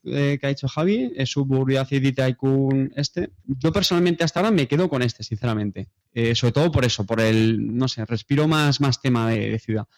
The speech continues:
No me vuelve loco como me gustaría, porque el, el SimCity fue uno de los juegos de ordenador que, vamos, que, <laughs> que más horas le he dedicado. Todavía yo creo que no ha salido ningún juego de mesa que, no sé, que produzca la misma sensación que produce el juego de ordenador, pero no sé, a mí este me, me parece recom-,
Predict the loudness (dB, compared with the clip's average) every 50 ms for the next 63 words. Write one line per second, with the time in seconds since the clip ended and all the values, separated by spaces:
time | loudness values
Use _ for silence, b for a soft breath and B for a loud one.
0 | b b b b b b b b _ _ _ _ _ _ _ -2 0 2 2 2
1 | 2 2 2 2 2 2 2 2 2 0 0 -2 -2 -2 -4 -6 _ -4 0 2
2 | 2 4 2 2 0 0 0 0 2 2 0 0 -2 -2 -2 0 0 0 0 -2
3 | -2 -2 -2 -2 0 2 2 0 2 0 0 0 -2 -2 -2 0 0 0 2 0
4 | 0 0 0 0 0 0 0 0 -2 -2 -4 -4 -4 -4 -2 -2 -2 -2 -4 -4
5 | _ -6 -6 -4 -4 -6 -6 -4 -2 -2 0 0 0 -2 -2 -2 -2 -2 -2 -2
6 | -2 -2 -2 -2 -2 -2 -2 -2 -4 -6 -8 _ _ _ _ _ _ _ _ _
7 | _ _ _ _ -2 0 2 2 2 2 2 2 2 2 2 2 2 2 2 2
8 | 2 2 2 4 4 4 2 0 0 0 0 0 2 2 2 2 0 0 0 -2
9 | -4 -4 -2 -4 -4 -2 -4 -4 -4 -6 -8 -10 -12 -16 -20 _ _ -6 -6 -6
10 | -6 -6 -10 -14 _ _ -8 -4 0 2 2 2 0 -2 -2 0 0 2 2 2
11 | 0 0 0 0 0 -2 -2 -2 -2 -2 -2 -2 -2 -2 -2 -2 -2 -2 -2 -4
12 | -4 -4 -4 -2 0 0 2 0 0 0 0 0 0 0 0 -2 -2 b b b
13 | b b b b b _ _ -2 0 2 2 2 2 2 2 2 2 2 0 0
14 | 0 0 2 2 2 2 2 2 2 2 2 0 0 -2 -2 -4 -2 -2 0 0
15 | 0 0 0 0 0 0 0 -2 -4 -6